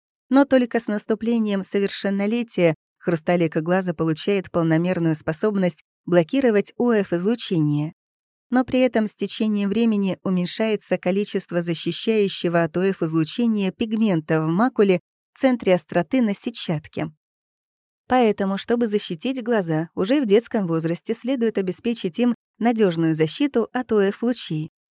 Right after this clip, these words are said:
Солнцезащитные очки должны иметь У Ф-фильтр, поглощающий волны длиной до четырехсот нанометров минимум. Офтальмологи также относят к опасным компонентам света от четырехсот до пятисот десяти нанометров,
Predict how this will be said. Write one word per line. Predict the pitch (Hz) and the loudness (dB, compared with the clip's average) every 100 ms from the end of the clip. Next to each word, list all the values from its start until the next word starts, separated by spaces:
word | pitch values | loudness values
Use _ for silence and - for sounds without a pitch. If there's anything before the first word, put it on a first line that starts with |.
| _ _ | _ _
Солнцезащитные | - 214 208 214 196 208 - 220 196 196 | -4 -2 0 -2 0 -2 -2 -6 -2 -4
очки | - - 233 | -4 -4 0
должны | 190 185 196 190 | 2 0 -2 -2
иметь | 196 196 - | -2 -4 -4
У | 190 | 0
Ф-фильтр, | 190 175 - - 247 - 180 160 _ _ _ _ _ - | 0 -2 -6 -6 -4 0 0 0 _ _ _ _ _ -8
поглощающий | 165 165 165 190 170 156 170 | -2 0 0 0 0 0 -2
волны | 160 202 220 180 | 0 2 2 2
длиной | 160 160 165 190 233 226 _ | 0 2 2 2 0 -2 _
до | 185 214 | 0 0
четырехсот | 226 190 185 180 - 254 247 | 2 -2 0 -2 0 0 0
нанометров | 196 196 226 240 170 156 151 - | 0 0 2 2 2 0 -4 -6
минимум. | - 233 202 147 156 160 _ _ _ _ _ _ _ _ | 0 4 4 4 0 -2 _ _ _ _ _ _ _ _
Офтальмологи | - 156 175 185 226 190 170 | -10 -2 -2 0 0 0 -2
также | 160 180 170 | -2 -4 0
относят | 170 165 175 - 160 | -2 2 0 0 -4
к | - | -2
опасным | 170 175 175 165 | -4 -2 -2 -2
компонентам | 160 165 175 175 170 165 165 | -2 -4 -2 -2 -2 -2 -4
света | - 226 233 175 _ _ - | -2 -2 0 -2 _ _ -4
от | 185 | -4
четырехсот | - 160 185 175 - 262 190 | -2 -2 -2 -2 0 0 0
до | 190 | -2
пятисот | 196 233 - 240 214 | -2 -4 -2 -2 -2
десяти | 202 - 233 180 | -2 -4 0 2
нанометров, | 156 156 160 208 254 196 | 4 4 2 2 2 0